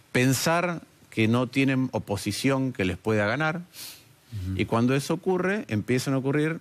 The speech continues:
Speaker 1: o empiezan a pasar, o se empieza a administrar de una manera más reñida con la ética, o con otras prioridades.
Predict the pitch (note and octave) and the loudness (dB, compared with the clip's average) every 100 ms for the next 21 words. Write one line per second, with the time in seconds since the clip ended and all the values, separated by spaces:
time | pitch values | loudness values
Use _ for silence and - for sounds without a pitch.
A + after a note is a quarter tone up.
0 | - - F2+ F2+ F2+ A#2 B2+ B2+ C3+ D#3+ | -12 -4 -2 0 0 -2 -2 -2 -2 0
1 | D3 - - - - - - F#2 F2+ F2 | -2 -2 -8 -18 -20 -16 -10 -4 -4 0
2 | A#2+ A#2 A#2 B2 C3+ - D3+ D3 A#2 G#2+ | 0 2 0 0 0 0 0 0 0 0
3 | A2 A#2 C3 D3+ E3 - _ _ - - | 0 0 0 -2 -6 -18 _ _ -20 -20
4 | - _ _ _ _ _ _ _ _ _ | -20 _ _ _ _ _ _ _ _ _
5 | _ _ _ _ _ - _ G#3 D3 C3 | _ _ _ _ _ -20 _ 0 2 2
6 | C3 C3+ B2 F#2+ F2 E2 D#2+ E2 F2 - | 2 2 0 -2 -2 -2 -6 -8 -10 -14
7 | _ _ - _ _ _ _ _ _ _ | _ _ -20 _ _ _ _ _ _ _
8 | _ _ A2 G#2 B2 C3+ B2 A2+ B2+ C#3+ | _ _ -4 0 0 0 -2 -2 0 2
9 | D#3+ A#2+ F2+ - - | 2 0 -4 -10 -20